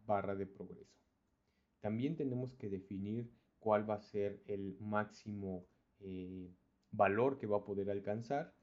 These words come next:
Este será cien. Y posteriormente vamos a mostrar el diálogo. Para este tipo de diálogos vamos a necesitar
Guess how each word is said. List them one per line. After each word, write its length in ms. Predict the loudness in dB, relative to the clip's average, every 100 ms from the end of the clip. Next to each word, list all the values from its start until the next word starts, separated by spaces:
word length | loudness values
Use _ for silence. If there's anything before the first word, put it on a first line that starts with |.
| _ _ _
Este 300 | -6 -6 -10
será 420 | -8 -2 -2 -4 -14
cien. 560 | -10 -4 -2 -2 -6 -10 _ _ _ _ _ _ _ _ _ _ -8
Y 100 | -6
posteriormente 1000 | -6 -2 0 2 0 0 -2 -2 -4 -2
vamos 500 | -2 -2 -4 -6 -14 _ _
a 100 | -6
mostrar 640 | -4 -6 -10 -4 -4 -4 -8 _ _ _ -8
el 180 | -6 -4
diálogo. 560 | -2 -4 -6 -18 _ _ _ _ _ _ _ _ _ _ _ _ _ _ _ 2
Para 220 | 6 6
este 260 | 4 0 -4
tipo 380 | -4 -2 -2
de 120 | -2 -2
diálogos 640 | -2 0 0 -2 -2 -2
vamos 400 | 0 0 -2 -2
a 220 | 0 0
necesitar 880 | -2 -4 -6 -6 -4 0 0 0